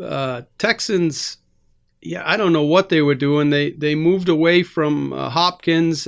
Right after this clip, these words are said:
and, uh, they traded away Reeder. Just some moves that look like you're going backwards instead of forwards. You know, the Browns, y-, you know, can they put the pieces back together? They had a lot of talent last year and it didn't translate well to wins.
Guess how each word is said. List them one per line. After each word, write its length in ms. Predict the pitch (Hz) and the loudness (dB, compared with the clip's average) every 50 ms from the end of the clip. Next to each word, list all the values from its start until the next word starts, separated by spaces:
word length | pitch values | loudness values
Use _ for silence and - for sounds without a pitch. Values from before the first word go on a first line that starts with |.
| - - | -12 -10
and, 340 | 139 135 139 139 139 143 143 | -8 -6 -6 -4 -4 -6 -6
uh, 400 | 143 143 139 139 139 135 135 - - _ | -4 -4 -6 -6 -6 -6 -8 -10 -10 _
they 140 | - 151 151 | -4 -4 -2
traded 400 | 143 - 202 208 226 220 214 185 | 0 2 2 4 4 4 2 2
away 340 | 180 170 180 180 185 180 165 | 4 4 4 4 6 6 4
Reeder. 640 | 151 160 175 185 190 185 190 190 185 185 165 147 135 - - 143 - _ _ _ _ - 180 156 | 4 4 4 2 4 4 4 4 4 2 0 -2 -6 -12 -16 -20 -20 _ _ _ _ -20 -14 -6
Just 320 | 143 - 196 226 226 - | -2 -2 0 0 -2 -2
some 240 | - 202 180 156 160 | -2 0 0 2 4
moves 380 | 170 185 196 196 180 156 147 156 | 4 6 6 6 4 2 0 0
that 200 | 170 160 165 185 | 0 0 0 0
look 260 | 170 170 175 175 - | 0 0 0 2 2
like 260 | 165 160 151 - - | 2 2 2 2 2
you're 120 | 156 147 135 | 2 2 4
going 260 | 139 151 151 151 147 | 4 4 4 4 4
backwards 500 | 139 147 151 156 160 - 151 139 127 120 | 4 2 2 2 2 0 -2 -4 -4 -4
instead 340 | 123 131 123 - - 147 127 | -6 -8 -4 -2 -2 -2 -2
of 80 | 120 | -4
forwards. 560 | - - 156 147 143 135 127 120 120 120 - - _ - - - - _ _ | -4 0 0 2 2 2 0 -4 -6 -10 -14 -20 _ -20 -20 -20 -20 _ _
You 140 | - 170 170 | -2 0 2
know, 180 | 170 160 151 151 | 2 2 2 2
the 80 | 143 139 | 0 0
Browns, 920 | 120 156 165 175 180 190 190 190 185 185 185 170 - - - - - - _ _ _ _ _ - | 2 4 4 6 6 6 6 6 6 4 4 2 -2 -4 -8 -10 -12 -16 _ _ _ _ _ -20
y-, 220 | - - 156 151 | -16 -14 -12 -6
you 120 | 170 185 190 | -4 -2 0
know, 140 | 196 185 175 | 0 0 0
can 220 | - - 196 208 | 0 -2 0 2
they 100 | 214 214 | 0 0
put 200 | 208 - 233 233 - | 0 0 0 0 0
the 60 | 185 | -2
pieces 440 | 151 - 226 240 247 - 226 196 175 | -2 0 0 0 0 0 -4 -6 -6
back 280 | 170 175 160 151 147 - | -4 -2 -2 -2 -2 -2
together? 360 | - 156 135 143 139 131 135 | -4 -2 -2 0 0 -2 -2
They 120 | 147 185 226 | -2 0 0
had 140 | 226 190 160 | 2 2 2
a 40 | |
lot 280 | 147 151 160 175 185 170 | 2 2 4 4 4 2
of 100 | 151 - | 0 -2
talent 420 | - - 202 190 196 190 175 156 | -2 0 2 2 2 2 2 0
last 380 | - 160 170 185 185 180 - - | 0 0 2 2 0 0 -2 0
year 220 | 190 170 160 156 | 4 4 6 6
and 100 | 151 151 | 6 4
it 100 | 151 151 | 2 2
didn't 220 | 160 180 175 170 143 | 2 2 2 0 0
translate 640 | - - 175 170 175 170 - 175 170 170 165 160 160 | 0 2 2 4 2 2 0 0 2 2 2 2 2
well 260 | 151 156 160 156 156 143 | 2 2 4 4 4 2
to 100 | 143 135 | 0 0
wins. 580 | 127 147 175 185 175 143 127 120 117 - - | 0 2 2 4 4 2 0 -2 -4 -6 -8